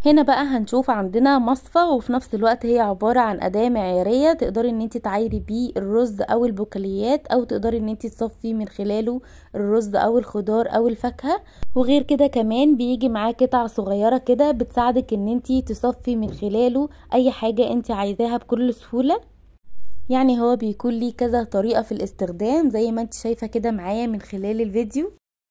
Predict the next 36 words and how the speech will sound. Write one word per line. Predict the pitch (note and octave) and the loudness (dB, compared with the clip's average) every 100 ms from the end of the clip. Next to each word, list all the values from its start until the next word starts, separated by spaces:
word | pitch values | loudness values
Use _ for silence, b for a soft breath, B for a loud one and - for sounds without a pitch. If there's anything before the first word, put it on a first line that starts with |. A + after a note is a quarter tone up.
| - | 2
هنا | C4+ C4+ B3+ | 6 6 4
هنشوف | A3 G#3+ A#3 B3 | 0 0 -2 0
مع | A3 | 0
بعض | F#3+ G#3 A3 | 2 2 2
عندنا | A#3 G#3 G#3+ A#3+ | 2 2 0 0
منظم، | A#3 G3+ G3+ G#3 B3+ D4 - | 0 0 -2 0 2 2 2
المنظم | G#3 A3 A#3+ G3+ G#3+ | 2 2 2 2 2
ده | F#3+ | 4
بيبقى | A3 A#3 A3+ F#3+ | 2 2 0 -2
عبارة | F3 F#3+ G#3+ | 0 2 2
عن | A3+ A3 | 2 0
أربع | G#3 G#3+ A3+ | -2 0 0
رفوف، | G#3 F3+ - C#4 - - b b - | -2 -2 -2 -2 -4 -10 b b -2
تقدري | F3 G3+ A#3 | 2 2 2
ان | A3 | 0
انتي | A3+ A#3+ | -2 -4
تستخدميه | A#3 G#3+ F#3 E3+ F3+ F#3+ A#3 | -4 -4 -4 -4 -4 0 0
في | A#3+ | 0
تنظيم | G3+ G3 F#3+ G#3+ | -2 -2 0 0
مختلف | A3 - G#3 G#3+ | 0 -2 -2 -2
الحاجات | G3+ - F3+ G3+ C#4+ - _ - - - | -4 -6 -4 0 0 -2 _ -8 -2 0
زي | - B3+ | 4 6
ما | B3+ | 6
انت | B3+ | 2
شايفة | B3 - A#3 A#3 | -2 -4 -2 -2
كده | A#3 A#3 A#3+ | 0 0 2
في | |
الفيديو. | G#3 F3+ A3+ G#3+ C4 | 0 0 -2 0 0
هما | B3 A#3 A3 | 2 0 0
هنا | A3+ | -2
استخدموه | A#3 - G3 E3+ F3+ F#3 A3 B3 | -2 -4 -4 -4 -4 -2 0 -2
في | - | -2
تنظيم | G3 F#3+ G#3+ A3+ | -4 -2 0 -2
الفطائر | A3 F#3+ G#3+ A#3+ A#3+ A#3+ | -2 -4 0 0 0 0
أو | A3 | -4
السمبوسة، | A3 - G3+ F3+ A#3 B3 D#4+ | -4 -6 -6 -4 -4 0 0